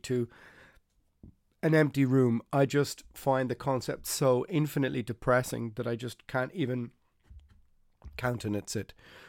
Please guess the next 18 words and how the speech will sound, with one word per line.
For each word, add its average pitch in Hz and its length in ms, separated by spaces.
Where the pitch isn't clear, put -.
So - 160
no, 131 240
Primordial 147 460
won't 139 280
be 135 80
doing 123 420
a 113 120
pretend 123 640
live 117 260
show 117 220
where 113 140
we 120 140
all 117 160
line 120 300
up 117 160
and 123 120
headbang 120 540
and 113 160